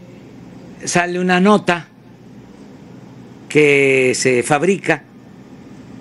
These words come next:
de que, mm, ya se le ve más joven al presidente, este, ya no está, este,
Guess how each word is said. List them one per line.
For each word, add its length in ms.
de 260
que, 220
mm, 1120
ya 180
se 160
le 120
ve 120
más 220
joven 540
al 240
presidente, 720
este, 580
ya 160
no 80
está, 420
este, 520